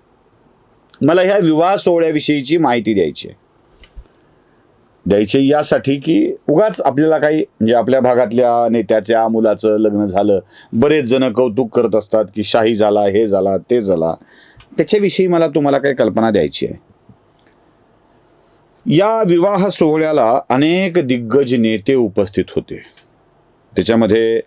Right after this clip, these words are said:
काही फोटो तुम्हाला दाखवतोय, ज्यात, अ, इम्तियाज जलील स्वतः, त्यांच्या पक्षाचे नेते असदुद्दीन ओवेसी आणि स्थानिक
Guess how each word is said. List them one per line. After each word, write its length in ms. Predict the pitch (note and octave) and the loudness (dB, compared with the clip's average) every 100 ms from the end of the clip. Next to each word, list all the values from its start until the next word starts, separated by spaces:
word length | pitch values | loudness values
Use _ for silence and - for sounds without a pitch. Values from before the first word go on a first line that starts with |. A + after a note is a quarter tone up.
| - | -2
काही 120 | G#2+ | -2
फोटो 280 | G#2+ G#2 A2 | 0 0 0
तुम्हाला 300 | A#2 A2 G#2+ | 0 0 2
दाखवतोय, 580 | G#2 - G2 G#2 G#2 G2 | 0 0 -2 0 0 2
ज्यात, 360 | G2 F2+ - | 0 0 0
अ, 360 | G2 F#2 F#2 E2+ - _ _ _ - | 0 2 2 0 -4 _ _ _ -4
इम्तियाज 420 | G2+ F#2+ G#2+ G#2 | -2 2 2 2
जलील 320 | F#2 G2+ G2+ | 2 0 -2
स्वतः, 720 | E2+ G2+ - A2 G#2+ G#2+ G#2+ | -2 -2 0 0 2 0 0
त्यांच्या 340 | G#2 F#2 E2+ F2+ | 0 -2 0 -2
पक्षाचे 580 | F2+ - F2+ E2+ - F2 | -2 -4 -2 -2 -2 -2
नेते 720 | F#2 A2+ G2+ A2 G#2+ G#2+ G#2 | 0 0 -2 0 0 2 0
असदुद्दीन 460 | - F2 E2+ F2 E2 - | -2 -4 -4 -4 -4 -2
ओवेसी 760 | A2+ A#2 G#2+ - G#2+ G#2+ G#2+ G2+ - - _ _ | 0 0 -2 -2 -2 0 -2 -6 -14 -20 _ _
आणि 320 | F#2 G2+ G#2 | -2 0 0
स्थानिक 520 | G2+ - B2 B2+ C#3 | -4 -4 0 0 -2